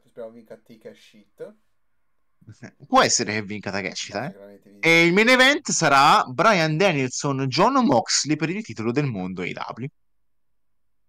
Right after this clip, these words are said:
Speaker 2: Eh sì. E questo è
Speaker 1: Molto,
Speaker 2: Wrestle Dream,
Speaker 1: molto
Speaker 2: se interessa a
Speaker 1: Double Click sto
Speaker 2: qualcuno.
Speaker 1: main event. Comunque, comunque, comunque, comunque.
Speaker 2: Mm,
Speaker 1: <laughs> No.
Speaker 2: è vero. Oltre a Oscar, vabbè, Swerve. Vediamo se torna Swerve, ma più che Swerve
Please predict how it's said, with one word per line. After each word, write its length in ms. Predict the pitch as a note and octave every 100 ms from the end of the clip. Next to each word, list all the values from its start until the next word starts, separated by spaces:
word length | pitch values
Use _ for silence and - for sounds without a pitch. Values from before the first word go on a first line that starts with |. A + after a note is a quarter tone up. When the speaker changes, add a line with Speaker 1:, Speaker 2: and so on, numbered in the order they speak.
| _ _ _ _ _ -
Speaker 2:
Eh 120 | C3+
sì. 200 | - - _ _ _ _ _ _ _ _ _ -
E 240 | E3 E3 D#3+
questo 240 | A#3 A3+
è 20 |
Speaker 1:
Molto, 140 | G3+ D#3
Speaker 2:
Wrestle 240 | D3 C#3
Dream, 260 | B2 A2 G#2+
Speaker 1:
molto 460 | C3+ D#3+ - D#3+ D3
Speaker 2:
se 80 |
interessa 400 | C3+ C3 B2 A#2
a 40 | A2+
Speaker 1:
Double 180 | A#2 A#2
Click 60 |
sto 120 | -
Speaker 2:
qualcuno. 120 | A2 G#2+
Speaker 1:
main 100 | G2 F#2+
event. 200 | F#2 -
Comunque, 480 | D3 F3+ A#2+ G#2+ A#2+ _ _
comunque, 300 | D#3 B2+ -
comunque, 340 | C#3+ A#2 - A#2+
comunque. 160 | G3
Speaker 2:
Mm, 440 | A3+ A#3+ A3+ F#3 D#3 - - - _
Speaker 1:
<laughs> 0 | _
No. 320 | D3 E3 C#3
Speaker 2:
è 160 | F3 E3
vero. 460 | F#3+ E3 C3 A#2 - _ _ _ _ -
Oltre 320 | G3+ A3 G3
a 80 | F#3+
Oscar, 260 | F#3 D#3+
vabbè, 240 | D#3 C#3+ C3
Swerve. 560 | B2 D3 B2 G#2 A2 -
Vediamo 380 | A#2 B2 D#3+
se 120 | E3+ D3
torna 260 | C3+ B2+
Swerve, 320 | A#2+ B2 A2
ma 100 | G#2+
più 140 | A2 D3
che 140 | C#3+
Swerve 580 | B2 B2 E3 E3 F3 F3+